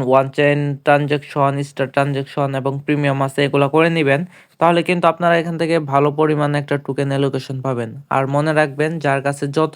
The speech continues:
বেশি অ্যালোকেশন থাকবে সে কিন্তু তত বেশি টাকা পাবে। So এগুলো হচ্ছে পুরানো খবর। আর আপনারা কি কিভাবে এখানে বেশি বেশি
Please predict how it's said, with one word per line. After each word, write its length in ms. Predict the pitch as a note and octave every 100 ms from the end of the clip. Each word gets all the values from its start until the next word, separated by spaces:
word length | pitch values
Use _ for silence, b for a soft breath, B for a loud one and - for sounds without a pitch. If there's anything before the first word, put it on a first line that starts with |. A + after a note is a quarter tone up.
| D#3+
বেশি 220 | D#3 D#3 D3+
অ্যালোকেশন 460 | D3+ D#3 D#3 D3+ D#3+ D#3
থাকবে 220 | D#3+ F3+
সে 140 | F#3 E3
কিন্তু 260 | D#3+ D3 C#3+
তত 220 | C#3+ D#3 D3+ C#3+
বেশি 180 | C#3+ B2+
টাকা 240 | B2+ B2
পাবে। 260 | A#2 A2+ G#2 - b b b
So 100 | - F#3+ F#3+
এগুলো 200 | F#3 F#3+
হচ্ছে 200 | F#3+ F#3 G#3
পুরানো 340 | G#3+ G#3+ G3+
খবর। 280 | G3 D#3+ E3+ E3
আর 100 | D#3 D3+
আপনারা 360 | C#3+ D#3 D3+ D3 D3 C#3+
কি 100 | D3+ C#3+
কিভাবে 520 | D#3 D3+ C#3+ D3 D3+
এখানে 280 | D3 D3+ D3 D3 C#3+ b b b -
বেশি 240 | E3 E3
বেশি 220 | D#3 D#3